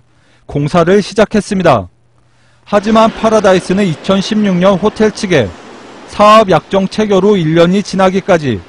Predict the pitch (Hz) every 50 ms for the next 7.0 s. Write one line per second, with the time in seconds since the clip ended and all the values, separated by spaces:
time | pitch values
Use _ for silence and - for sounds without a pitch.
0 | - - - - - - - - 208 208 196 220 220 226 226 220 175 151 156 160
1 | 160 175 196 202 - - 165 156 165 165 185 196 202 - - 160 151 156 - -
2 | 202 180 165 151 156 156 160 165 156 156 151 175 196 190 - - 208 208 202 -
3 | 208 202 180 190 185 170 - - 170 139 107 87 - - - - - - - -
4 | - - - 202 208 214 220 214 185 165 143 - - - 185 180 190 185 - 196
5 | 208 202 208 190 180 202 208 190 - 214 214 202 - 220 226 190 190 - - 165
6 | 160 175 202 190 - 180 175 165 - 190 190 - 202 190 185 175 147 113 92